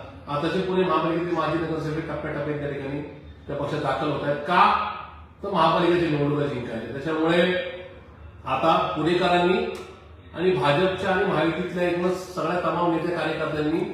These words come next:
भाजपचा खरा चेहरा त्या ठिकाणी नका ओळखावा. हा चेहरा विकृत आहे, हा चेहरा घाणेरडा आहे, हा चेहरा दरोडे भरणारा, उद्या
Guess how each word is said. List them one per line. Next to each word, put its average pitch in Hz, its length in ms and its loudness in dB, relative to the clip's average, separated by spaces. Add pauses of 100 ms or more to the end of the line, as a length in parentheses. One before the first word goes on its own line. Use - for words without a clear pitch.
(360)
भाजपचा 147 500 2
खरा - 340 0
चेहरा 156 260 0 (420)
त्या 151 100 -4
ठिकाणी 147 240 -2
नका 151 240 0
ओळखावा. - 680 0 (300)
हा 165 60 -6
चेहरा 151 360 0
विकृत 180 560 2
आहे, - 240 4 (380)
हा - 200 4
चेहरा 180 300 0
घाणेरडा 185 400 2
आहे, 170 320 4 (580)
हा 185 180 2
चेहरा 180 340 2 (100)
दरोडे 185 260 4
भरणारा, 180 460 2
उद्या 185 300 6